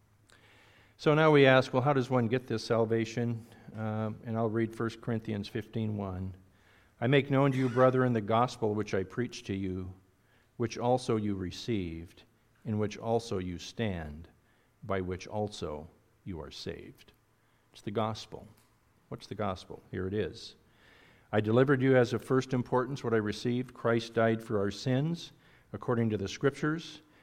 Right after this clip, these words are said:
He was buried, and that he was raised on the third day,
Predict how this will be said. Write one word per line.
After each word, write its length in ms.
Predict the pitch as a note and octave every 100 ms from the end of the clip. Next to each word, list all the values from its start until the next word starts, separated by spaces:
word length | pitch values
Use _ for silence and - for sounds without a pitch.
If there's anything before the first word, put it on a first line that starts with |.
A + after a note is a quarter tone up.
| _
He 140 | B2+ A#2
was 200 | G#2+ F#2
buried, 680 | G2 A2 A#2 C3+ D3 D3 - - _ _ -
and 100 | A2
that 140 | G#2+ A2+
he 80 |
was 180 | G2+ F#2
raised 580 | F#2+ G#2+ A#2+ C3 C3 G#2+
on 140 | G#2
the 100 | G2+
third 360 | F#2+ A#2 A2+ G#2
day, 380 | F#2+ E2 E2